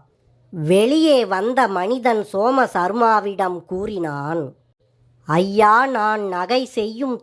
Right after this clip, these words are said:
தச்சன். நான் பிருகு கச்சம் என்னும் ஊரில் இருக்கிறேன். உங்களுக்கு ஏதேனும் நகை செய்ய வேண்டியிருந்தால் என்னிடம் வாருங்கள்" என்று சொல்லி அவனும் பிரிந்தான்.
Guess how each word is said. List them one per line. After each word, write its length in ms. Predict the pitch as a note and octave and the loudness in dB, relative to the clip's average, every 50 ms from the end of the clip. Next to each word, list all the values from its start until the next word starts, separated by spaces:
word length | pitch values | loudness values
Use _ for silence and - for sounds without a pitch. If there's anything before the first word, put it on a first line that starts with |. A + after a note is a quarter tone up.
| - | -6
தச்சன். 640 | F3 E3+ - _ - - G3+ E3+ E3 F3 F3 D3 C3 _ _ _ _ _ _ _ _ _ _ _ _ - | -6 -6 -6 _ -8 -6 -4 -4 -4 -4 -6 -8 -10 _ _ _ _ _ _ _ _ _ _ _ _ -6
நான் 520 | - F3+ F#3 G3 G3+ G#3 G#3+ G#3 G3+ - | -2 2 4 4 4 4 2 0 -4 -6
பிருகு 440 | - A3 A3+ A#3+ C#4+ D#4 D4 D#4 D4 | -4 0 2 2 2 2 0 0 2
கச்சம் 520 | - C4 A#3+ B3 - - C4+ C4+ C#4 D4+ | 2 0 0 0 0 0 2 2 2 2
என்னும் 440 | D4 C4+ B3 B3 B3 A#3+ A3+ A3 G3+ | 2 2 2 4 4 2 2 0 0
ஊரில் 460 | G3 G3+ A3+ B3 B3+ C4 A#3+ A3 G3 | -2 0 0 0 -2 -4 -4 -4 -4
இருக்கிறேன். 920 | F3 F3+ F#3+ G3 G3+ - - G#3+ F#3+ E3+ E3 D3+ D3+ D#3 E3+ E3 D3 C3 - _ _ _ _ _ _ _ _ _ _ _ _ _ - | -4 -4 -4 -4 -6 -6 -4 -2 -2 -2 -2 -4 -4 -4 -4 -4 -6 -8 -10 _ _ _ _ _ _ _ _ _ _ _ _ _ 0
உங்களுக்கு 800 | G3 G3+ G#3+ A#3 A#3 A#3 A#3+ A#3+ A#3+ A#3 A#3 - - A3+ A3 G3+ | 2 4 4 6 6 4 4 2 2 0 -4 -6 -6 -6 -4 -2
ஏதேனும் 720 | G#3 G#3 G#3+ A3 G3+ A3 A3 A#3 B3+ D4 D#4 D#4 C#4+ B3+ | 0 0 0 0 0 2 2 4 2 2 2 0 0 0
நகை 360 | A3+ F#3+ F3+ F#3 A#3 C4+ C#4 | 0 0 0 0 0 0 0
செய்ய 420 | A#3+ - - F#3+ G3 G#3 A#3 B3+ A#3+ | -2 -4 -4 -6 -4 0 0 0 2
வேண்டியிருந்தால் 1000 | G#3+ A3+ A3+ A#3 A#3 G3+ A#3 G#3+ G3+ A3 G#3+ A3 A3 G3+ G#3 G3+ G#3 A#3 C4 | 2 2 2 2 0 -4 -6 -6 -4 -4 -4 -2 -2 2 2 4 4 2 2
என்னிடம் 580 | A3+ G#3 F#3+ G3 G#3 A3 A3 G#3+ C4 C#4 C4 B3 | 0 -2 -2 -2 -2 -2 -2 2 2 0 0 0
வாருங்கள்" 680 | F#3 E3+ E3+ F3 G3+ G#3+ A3 A3+ A3+ G#3+ A#3+ B3 C4+ C4 | -2 0 2 2 2 0 0 -2 -2 0 0 0 0 0
என்று 320 | A#3 A3+ A3 A3 G3 G3+ | -2 -2 -2 -2 -4 -6
சொல்லி 400 | F#3 - F#3 F3+ G3 A3+ B3+ B3 | -6 -4 -6 -4 -4 -2 -2 0
அவனும் 500 | G#3+ E3 E3 D#3+ F3 F#3 G3+ A3 B3 B3+ B3+ | 0 0 0 -2 -2 -2 -2 -2 -4 -4 -6
பிரிந்தான். 720 | G3 F#3 F3+ F3+ F3+ F3 D#3+ D#3 D3 C#3+ D3 D3+ D#3+ | -6 -6 -4 -4 -4 -4 -4 -4 -4 -4 -4 -4 -6